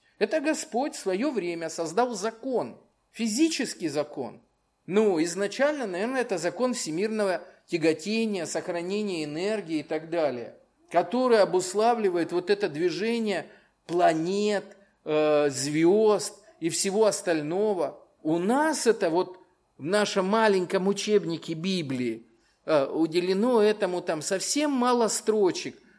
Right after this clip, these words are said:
когда Господь говорит: «Поставил светила небесные для, для разделения дня и ночи». А на самом деле это, ну, невероятная мощь этого закона, действующего во Вселенной.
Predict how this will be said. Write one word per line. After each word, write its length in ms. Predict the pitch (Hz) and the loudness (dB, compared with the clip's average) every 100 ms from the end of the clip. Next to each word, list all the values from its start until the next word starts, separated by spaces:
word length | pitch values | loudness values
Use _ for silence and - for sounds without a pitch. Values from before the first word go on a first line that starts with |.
| _ | _
когда 560 | - 151 165 175 165 - - | -4 -2 4 6 6 2 -12
Господь 440 | 143 160 - 202 180 | 0 0 2 0 2
говорит: 440 | 165 165 175 165 | 0 0 -2 -2
«Поставил 760 | 151 143 - 220 226 190 170 - - _ | -4 -6 0 2 4 2 -2 -4 -18 _
светила 560 | - 156 160 - 180 160 | -10 -4 -4 -2 0 0
небесные 680 | 160 170 233 247 240 175 156 | -2 -2 0 0 0 -4 -4
для, 500 | 151 156 139 160 139 | -6 -2 0 0 -2
для 320 | 135 160 160 | 0 4 4
разделения 720 | 170 147 170 208 202 185 151 | 4 0 -4 0 0 0 -4
дня 320 | 143 175 180 | -4 -2 0
и 60 | 170 | 0
ночи». 440 | 170 160 135 120 - | -4 -4 -6 -12 4
А 240 | 151 160 | 6 8
на 140 | 165 | 6
самом 500 | 165 302 311 330 277 | 2 4 6 4 4
деле 380 | 208 208 156 139 | 2 2 4 4
это, 440 | 156 151 165 151 - - _ _ - | 2 4 4 4 -2 -20 _ _ -6
ну, 240 | 147 156 | -2 0
невероятная 1120 | 156 151 170 170 170 214 226 220 175 160 151 | 0 2 4 4 4 4 4 2 -2 0 2
мощь 840 | 156 151 160 185 226 220 180 - | 0 -2 0 2 2 2 0 -2
этого 360 | 160 156 143 143 | -6 -4 -2 0
закона, 600 | 135 156 - 220 202 143 | 0 -4 0 2 2 0
действующего 1040 | 131 165 190 160 - 160 143 - 160 151 | -2 -6 -4 -4 0 0 0 -4 0 0
во 140 | 151 156 | 0 -4
Вселенной. 720 | - 170 160 147 123 123 | -6 -8 -6 -8 -10 -14